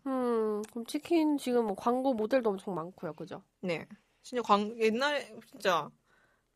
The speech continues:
Speaker 2: 그 치킨 광고 찍는다는 게 엄청 인기 연예인의 증거인 것 같아요.
Speaker 1: 네, 요즘은 그렇게 돼버렸네요.
Speaker 2: 지금 이제 비에이치씨의 전지현 씨가
Speaker 1: 네.
Speaker 2: 광고를 찍잖아요.
Speaker 1: 음.
Speaker 2: 그런 것처럼.
Speaker 1: 내내치킨은 유재석 씨가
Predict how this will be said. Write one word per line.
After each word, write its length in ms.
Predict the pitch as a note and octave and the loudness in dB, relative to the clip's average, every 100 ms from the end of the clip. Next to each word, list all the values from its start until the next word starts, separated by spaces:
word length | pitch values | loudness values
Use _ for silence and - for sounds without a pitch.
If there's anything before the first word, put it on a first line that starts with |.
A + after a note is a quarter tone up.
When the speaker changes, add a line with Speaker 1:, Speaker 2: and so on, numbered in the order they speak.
| _ _ - | _ _ -12
Speaker 2:
그 80 | C4+ | -10
치킨 340 | - - F#4+ | -8 -4 0
광고 240 | C4+ A3 | 4 4
찍는다는 560 | A3 B3 B3 G3 F3+ F3 | 4 2 6 6 4 4
게 220 | A3+ F3+ - | 6 6 6
엄청 300 | A#3+ C4 B3+ | -4 -4 -4
인기 320 | D4+ D4 C#4 | -6 0 4
연예인의 400 | F#3 F#3+ F#3+ E3+ | 4 4 2 0
증거인 420 | G3+ G#3+ A3+ E3 | -2 0 0 -2
것 100 | C#3+ | -6
같아요. 520 | - - - A#2 F#3 - | -8 -10 -10 -10 -12 -4
Speaker 1:
네, 280 | A3+ G#3+ F3+ | 0 2 2
요즘은 420 | F3+ G#3 G#3 F#3 | 0 -2 0 -2
그렇게 240 | A3+ A3 | -4 -8
돼버렸네요. 720 | G#3+ F#3 F#3 F#3 F3 D#3 F#3+ _ _ _ F#3 F3+ | -6 -4 -4 -4 -4 -4 -6 _ _ _ -16 -14
Speaker 2:
지금 220 | F#3 F3+ | -8 -6
이제 80 | F3 | -6
비에이치씨의 1400 | E3 G#3+ B3+ C4+ - - G3+ F#3+ G3 - E3+ E3+ F#3+ G#3 | -2 4 6 6 0 -8 -2 -2 -2 -4 -2 2 4 2
전지현 440 | F#3+ F#3 G#3+ C4+ B3+ | 0 -2 0 0 0
씨가 400 | - D3+ C#3+ A3 | -4 -10 -10 -8
Speaker 1:
네. 220 | G3+ E3 - _ _ _ _ | -6 -6 -8 _ _ _ _
Speaker 2:
광고를 440 | E3 E3 E3+ D#3 - | -8 -4 -4 -6 -10
찍잖아요. 480 | E3+ F3 C#3+ C3+ | -12 -10 -10 -8
Speaker 1:
음. 60 | A3 | -4
Speaker 2:
그런 280 | A3 F#3+ E3+ | -2 -4 -6
것처럼. 640 | D#3 - F3+ F#3+ D#3+ A3 _ _ _ - _ _ _ - _ | -10 -10 -6 -6 -6 -12 _ _ _ -20 _ _ _ -20 _
Speaker 1:
내내치킨은 880 | A3 B3+ D4 C#4+ B3 B3 A3+ G#3 F#3+ | -2 0 0 -4 -4 0 2 2 2
유재석 400 | F#3 G3 G#3 G#3+ | -2 -2 -2 -4
씨가 440 | - E3+ D#3+ G3 | -12 -10 -8 -10